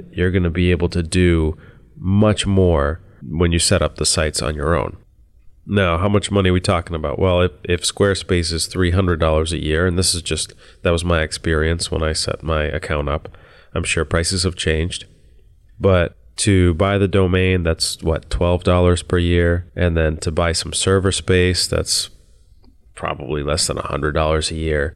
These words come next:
and then to set up a WordPress site, which is free, uh, you're already at less than half the cost. And if you wanna buy into other subscription services, like what I'm doing for my booking, for my online booking services, I have a web app that I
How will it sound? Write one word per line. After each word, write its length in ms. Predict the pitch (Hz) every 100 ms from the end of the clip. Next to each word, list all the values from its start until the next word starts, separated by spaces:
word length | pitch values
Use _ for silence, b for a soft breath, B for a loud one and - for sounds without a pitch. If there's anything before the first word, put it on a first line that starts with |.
| -
and 160 | 98 98
then 100 | 92
to 60 |
set 200 | 87 104
up 160 | 90 -
a 60 |
WordPress 480 | 80 92 - 95 90
site, 640 | - 92 87 82 - 67 -
which 220 | 87 82
is 60 |
free, 520 | - - 107 98 90 - _ -
uh, 160 | 90 85
you're 400 | 90 107 101 -
already 520 | 120 98 101 92 85
at 160 | - 90
less 260 | 92 -
than 120 | 90
half 260 | 85 85 -
the 80 | -
cost. 500 | - - - - - - - _ _ _ - _ - -
And 320 | 90 90 87
if 160 | 87 -
you 120 | 98
wanna 160 | 95
buy 240 | 87 92 90
into 200 | 82 -
other 220 | 98 92
subscription 640 | - - - 139 - 120 113
services, 840 | - 113 110 107 113 104 104 - - -
like 220 | 87 85
what 100 | 90
I'm 180 | 101 98
doing 300 | 101 101 98
for 220 | - 90
my 240 | 87 85
booking, 560 | 85 101 98 110 104 123
for 160 | - 87
my 120 | 82
online 380 | 87 90 87 85
booking 320 | 98 104 95
services, 640 | - 104 110 - 117 110 -
I 100 | -
have 200 | 87 82
a 300 | 78 78 80 -
web 220 | 95 98
app 360 | 101 98 98 -
that 140 | - 78
I 220 | 78